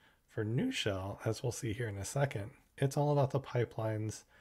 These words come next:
and a universal form of data. Okay, so what in the world does that mean? So what I'm gonna do is just walk you through a couple examples of what it's like to use new shell.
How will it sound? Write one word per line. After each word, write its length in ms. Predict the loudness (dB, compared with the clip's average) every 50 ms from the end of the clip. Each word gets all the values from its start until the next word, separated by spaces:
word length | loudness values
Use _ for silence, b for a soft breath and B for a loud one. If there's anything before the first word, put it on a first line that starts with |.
| B B B B B B -4
and 160 | -2 -2 0
a 80 | 0 -2
universal 760 | -2 0 0 0 0 2 2 4 4 4 2 0 -2 -2 -2
form 400 | -4 -2 0 0 2 2 0 -2
of 120 | -2 -2
data. 320 | 0 0 0 0 -2 -8 -12 b b b b b b b _ _ _ 0 2
Okay, 320 | 4 4 4 2 0 0 -2
so 160 | -4 -2 -2
what 380 | 0 0 2 4 6 6 8 8
in 100 | 8 6
the 80 | 6 4
world 460 | 2 2 2 4 2 2 0 -2 -2
does 160 | -2 -4 -2
that 200 | 0 -2 -2 -2
mean? 340 | -2 -4 -6 -4 -4 -4 -6 -6 B B B B B B B B B B B B B B -4
So 120 | 2 4 4
what 80 | 6 6
I'm 100 | 4 4
gonna 160 | 2 2 4
do 280 | 4 6 6 6 6
is 240 | 6 4 2 2 4
just 180 | 2 2 0 0 -4 -2
walk 300 | 0 2 2 2 4 4
you 120 | 4 4
through 400 | 4 2 0 0 2 2 0 0 -2
a 60 | -6
couple 340 | 0 2 2 2 6 6 6
examples 880 | 6 6 4 4 4 6 4 4 2 -2 -4 -2 -2 -4 -4 -8 -12 B B B B B B -10
of 80 | -4 0
what 160 | 2 4 4
it's 220 | 4 2 0 0 0
like 200 | 0 0 -2 -2
to 120 | -2 0
use 220 | 0 0 0 0
new 120 | 0 0 2
shell. 440 | 2 2 0 0 0 -2 -6 -8